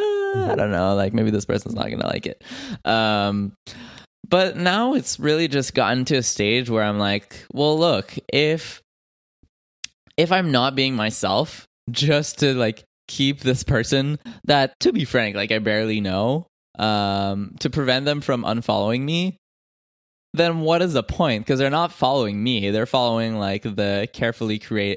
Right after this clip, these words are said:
Speaker 2: curated image that I'm just trying to project to impress them." Like, that, that's just, like, there's no point in that. Like, that's just not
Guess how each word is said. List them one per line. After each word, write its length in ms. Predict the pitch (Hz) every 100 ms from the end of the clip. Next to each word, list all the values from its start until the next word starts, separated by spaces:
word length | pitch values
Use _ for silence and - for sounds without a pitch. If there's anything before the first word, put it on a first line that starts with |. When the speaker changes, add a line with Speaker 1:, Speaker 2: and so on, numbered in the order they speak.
| -
Speaker 2:
curated 560 | - 120 104 101 98 98
image 560 | 117 98 95 98 - - _ -
that 100 | 104
I'm 380 | 98 95 101 - -
just 220 | - -
trying 240 | - 110
to 80 | 107
project 460 | - 98 98 98 -
to 80 |
impress 340 | 95 95 107 -
them." 240 | - 87
Like, 200 | 101 98
that, 340 | 165 - - 185
that's 220 | 185 175
just, 180 | 175 160
like, 240 | 131 120
there's 220 | 127 143
no 480 | 139 143 139 135 120 -
point 320 | - 104 104
in 140 | 107 107
that. 280 | 104 104
Like, 160 | - 104
that's 240 | 107 113
just 240 | - 113 -
not 420 | 107 95 92 90